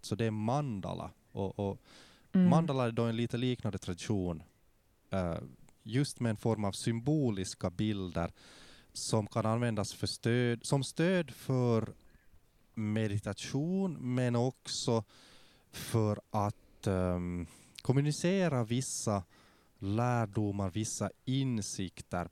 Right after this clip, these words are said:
Speaker 1: på ett då mera symboliskt plan. Och, och, och som sagt, det, det här ingick inte jättestarkt alls i min utbildning i tiderna. Så det är till exempel ingenting som,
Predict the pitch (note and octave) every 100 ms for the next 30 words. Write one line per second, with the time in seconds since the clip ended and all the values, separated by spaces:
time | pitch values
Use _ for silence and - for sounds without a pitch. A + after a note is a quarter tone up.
0 | - F#2+ G2+ D#3 E3+ C#3 A#2 G#2 - G#2
1 | F#2+ A2 G2 F#2 - - F#2 E2+ F#2 A2
2 | C#3 C#3 - B2 D#3+ - D3 - B2+ C3
3 | B2 D#3+ E3+ F3+ C#3 - A#2+ - G2+ G2+
4 | G#2+ - G2+ - G2 - - - G#2 G#2
5 | G2 - - G2+ F#2 G2+ G2+ F2+ F2 -
6 | - - - _ G#2+ G#2+ - A2 A2 A2
7 | - G#2 G2+ G2+ G2 A2+ B2+ C3 B2+ C3+
8 | B2+ C3 C#3+ C3 A2+ - A2